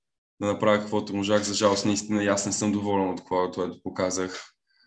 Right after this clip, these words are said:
Все пак, като се играе за България, с-, из-, искам да съм много повече, отколкото към когато се играе към клубния отбор.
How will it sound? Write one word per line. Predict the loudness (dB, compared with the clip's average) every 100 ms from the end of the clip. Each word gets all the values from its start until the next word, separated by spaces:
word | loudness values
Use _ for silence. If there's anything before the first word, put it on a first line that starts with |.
| -20 _ _ _
Все | -2 0 2
пак, | 0
като | 0 -4
се | 0
играе | 2 2
за | 2 0
България, | 0 2 2 2
с-, | -4
из-, | -6 -6 -4 -4 -4
искам | -4 -2
да | 0
съм | 0 0
много | 0 0
повече, | -2 -2
отколкото | -2 -2 -2 -8
към | -4 -2
когато | 0 0 0
се | 0
играе | 2 2 0
към | -4 -4
клубния | -2 -2 -2
отбор. | -2 -4